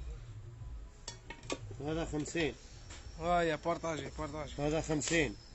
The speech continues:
Speaker 1: هذا سبعين.
Speaker 2: والله غير
Speaker 1: وهذا
Speaker 2: واحد مرة
Speaker 1: خمسين
Speaker 2: جاي
Speaker 1: مليون.
Speaker 2: يدخل في اللايف وما عبدوش بارطاجي ونا اللايف، والله ما حق عليك.
Speaker 1: هاي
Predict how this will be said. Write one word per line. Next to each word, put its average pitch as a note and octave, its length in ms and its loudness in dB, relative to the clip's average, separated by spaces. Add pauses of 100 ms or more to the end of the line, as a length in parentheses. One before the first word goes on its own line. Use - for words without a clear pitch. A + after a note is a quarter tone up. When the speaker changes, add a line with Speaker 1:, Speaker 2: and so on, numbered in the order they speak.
(520)
Speaker 1:
هذا C#3 200 0
سبعين. D3 400 4
Speaker 2:
والله F3+ 100 12
غير F3 180 8
Speaker 1:
وهذا E3 160 8
Speaker 2:
واحد F3 120 2
مرة E3+ 160 4
Speaker 1:
خمسين E3+ 180 8
Speaker 2:
جاي E3+ 100 6
Speaker 1:
مليون. B2+ 160 2
Speaker 2:
يدخل E3+ 200 6
في F3 100 4
اللايف F3+ 320 6
وما F#3 140 2
عبدوش F3 320 -2
بارطاجي F3 460 0
ونا F3 240 6
اللايف، C#3+ 340 0
والله D3+ 220 4
ما D3 120 4
حق D3+ 220 2
عليك. D3+ 340 2 (3750)
Speaker 1:
هاي E3+ 140 -10